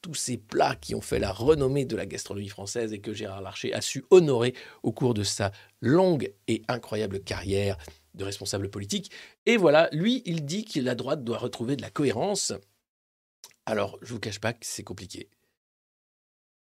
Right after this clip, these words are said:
Euh, et donc, avec ce sourire, re-, regardez comme il est heureux. Oh là là. On, on le sent. Il, il est heureux. Il est président du Sénat, il est heureux. Et moi, je suis heureux qu'il soit heureux, Gérard, parce que c'est quand même génial. Il faut retrouver de la proximité avec les Français.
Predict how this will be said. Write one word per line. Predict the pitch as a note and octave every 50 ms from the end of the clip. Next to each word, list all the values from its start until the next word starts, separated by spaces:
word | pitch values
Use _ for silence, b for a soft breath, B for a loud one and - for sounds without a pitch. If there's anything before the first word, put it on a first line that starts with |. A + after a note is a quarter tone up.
| _ _ -
Euh, | - G#2+ F#2+ G2+ G#2 A2 - - _ _ -
et | A#2+ A#2
donc, | A2+ B2+ D#3+ - - - _ _ -
avec | C3+ D3 F3+ G3
ce | - - G3+
sourire, | F3 - - C3 C#3+ E3+ E3
re-, | D3 C#3+ -
regardez | D3 E3+ F#3+ D#3+ D#3+ E3+
comme | F#3 - F#3+
il | B2+ A#2
est | - -
heureux. | - B2 A2+ G2+ A2 A2 B2+ B2+ - - - -
Oh | - - - - - -
là | -
là. | - - - C#3+ - - _ _ _ _ _ _ _ _ _ _ _ -
On, | C#3+ D#3+
on | E3 F3
le | F#3 F#3
sent. | E3+ - - F#3+ F#3 B B B B B -
Il, | E3+ E3 B B B B B _
il | - F#3 G3
est | F#3+
heureux. | F3+ E3 E3 E3+ E3+ G3+ G#3 - b b b b b b _ _ _ _ _
Il | - C#3 D3
est | D#3
président | D#3+ - D3 D3 D#3 D#3 D3+ D#3 D3+
du | D3+
Sénat, | C#3+ - - D3 C#3+ D3+ D#3
il | D3 C#3
est |
heureux. | C#3 C3+ C#3 D3 C#3 C#3 D#3
Et | C#3 C#3+ D3 D3+ D3+
moi, | D3+ D#3+ F3
je | F3+ E3+
suis | E3 - - F#3
heureux | F3+ F3 G3
qu'il | G3 - F3+
soit | - - F3+
heureux, | D#3+ D3+ D#3 E3+
Gérard, | E3 D3 C3 B2+ B2 B2
parce | - - C3 -
que | -
c'est | - - D3+
quand | - C3+
même | C3+
génial. | C3 C#3 C#3 C#3 D3+ E3+ B B B B B B B B -
Il | F#3 F3
faut | - C#4 B3
retrouver | - - - A#3+ B3
de | A#3
la | G#3
proximité | G3 - G3 G3 - - G#3 G3+ F#3+ G#3
avec | F#3+ F3+
les | F3 E3+
Français. | E3 - C#3 D3 C#3 - A#2 C3 B2+ B2